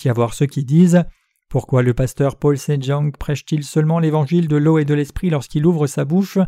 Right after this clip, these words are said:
Si vous aviez un lingot d'or dans votre maison, le regarderiez-vous une seule fois pour le poser ensuite dans un tiroir,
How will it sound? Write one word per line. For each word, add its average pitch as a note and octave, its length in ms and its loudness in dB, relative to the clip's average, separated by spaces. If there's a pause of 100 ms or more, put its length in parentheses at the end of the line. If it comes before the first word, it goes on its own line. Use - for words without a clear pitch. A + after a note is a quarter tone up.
(800)
Si - 180 -4
vous F#3+ 180 2
aviez G3+ 240 2
un F3 60 4
lingot C3+ 320 2
d'or D#3+ 220 2
dans C3 100 0
votre C3 260 -2
maison, D3 420 2 (320)
le B2+ 160 0
regarderiez-vous B2+ 1000 0
une D3 140 0
seule D#3 200 0
fois F3+ 260 0
pour D3+ 140 -2
le D3+ 80 2
poser D3+ 320 -2
ensuite D3+ 320 -4
dans C#3 180 0
un C#3+ 80 0
tiroir, D#3 580 0